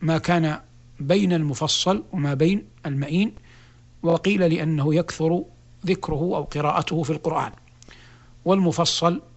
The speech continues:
سيأتي الحديث عنه إن شاء الله، لكن للعلماء فيه خلاف من أين يبدأ. لكن قبل أن نتجاوز هذا الأمر، أنبه أستاذ فيصل إلى مسألة أن كلمة المثاني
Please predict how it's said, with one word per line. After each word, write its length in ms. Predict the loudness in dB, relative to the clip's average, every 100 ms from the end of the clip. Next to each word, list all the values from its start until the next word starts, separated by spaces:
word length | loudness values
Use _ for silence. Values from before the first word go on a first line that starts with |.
| -14
سيأتي 380 | -2 0 0 -4
الحديث 360 | -6 -4 -4 -4
عنه 240 | -4 -4
إن 80 | -4
شاء 260 | -2 -2
الله، 220 | -4 -10 -12 -20 -20 -20 -18 -2
لكن 500 | -2 0 0 0 0 0
للعلماء 540 | 2 2 2 0 0
فيه 200 | 0 -2
خلاف 460 | 0 0 0 -4 -16 -6
من 120 | -2
أين 160 | 0 2
يبدأ. 340 | 0 -2 -10 -12 -20 -20 -20 -20 -20 -8 2
لكن 400 | 2 2 -2 -4 -6 0
قبل 200 | 2 2
أن 100 | 0
نتجاوز 500 | -4 0 0 2 0
هذا 200 | -2 -2
الأمر، 320 | -2 -4 -4 -16 -14 -2
أنبه 340 | 0 0 -2
أستاذ 200 | -4 -8
فيصل 380 | -4 -2 -2 -4
إلى 180 | -4 -4
مسألة 380 | -4 -4 -4 -6 -6
أن 140 | -6 0
كلمة 360 | 2 4 0 0
المثاني 600 | -4 -4 0 0 0